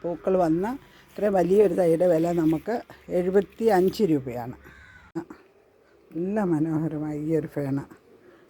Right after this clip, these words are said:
പിന്നെ ഇത്രയും ബുഷായ ഈ ഫേണിൻ്റെ വില നമുക്ക് അറുപത്തഞ്ച് രൂപയാണ്. ബേർഡ് നെസ്റ്റ് ഫേണിൻ്റെ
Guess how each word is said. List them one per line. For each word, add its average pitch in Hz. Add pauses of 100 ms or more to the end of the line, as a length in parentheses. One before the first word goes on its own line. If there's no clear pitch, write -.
(140)
പിന്നെ 160
ഇത്രയും 180
ബുഷായ 160
ഈ -
ഫേണിൻ്റെ 151
വില 147 (120)
നമുക്ക് 143 (880)
അറുപത്തഞ്ച് 185
രൂപയാണ്. - (1800)
ബേർഡ് 185
നെസ്റ്റ് -
ഫേണിൻ്റെ 202